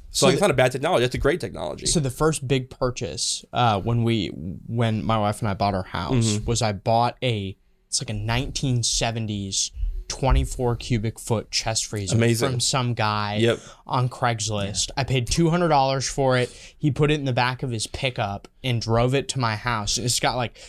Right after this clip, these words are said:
Speaker 2: a huge dent in the side. He spray painted it. I tell you, it's more, like,
Speaker 1: Yep.
Speaker 2: energy efficient, keeps the food more
Speaker 3: Yeah.
Speaker 2: cold than
Speaker 1: Yep.
Speaker 2: anything else.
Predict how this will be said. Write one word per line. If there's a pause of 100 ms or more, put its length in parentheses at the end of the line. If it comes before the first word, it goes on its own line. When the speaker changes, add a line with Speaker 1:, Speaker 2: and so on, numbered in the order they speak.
Speaker 2:
a
huge
dent
in
the
side.
He
spray
painted
it. (300)
I
tell
you,
it's
more,
like,
Speaker 1:
Yep. (200)
Speaker 2:
energy
efficient,
keeps
the
food
more
Speaker 3:
Yeah.
Speaker 2:
cold
than
Speaker 1:
Yep.
Speaker 2:
anything
else.